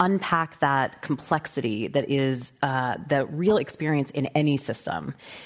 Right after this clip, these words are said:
and, and peel away those different layers and try to figure out, okay, where are the opportunities to improve something here? Where, where could we make this better?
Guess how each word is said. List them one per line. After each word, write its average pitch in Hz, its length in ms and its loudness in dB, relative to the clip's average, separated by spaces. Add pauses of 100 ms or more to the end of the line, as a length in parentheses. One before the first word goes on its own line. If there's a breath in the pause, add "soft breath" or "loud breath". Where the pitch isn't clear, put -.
and, 156 380 2
and 151 180 2
peel 196 400 4
away 147 240 4
those 135 220 2
different 131 320 -2
layers 160 400 2
and 147 160 0
try 143 160 0
to 139 80 0
figure 135 280 0
out, 127 180 -2
okay, 160 160 0
where 170 240 4
are 262 60 2
the - 120 2
opportunities 143 560 0
to - 120 -4
improve 131 380 -2
something - 380 -6
here? - 320 -6
Where, 151 240 0
where 170 160 0
could 170 100 -6
we 175 80 4
make 151 160 0
this - 160 -6
better? 156 460 2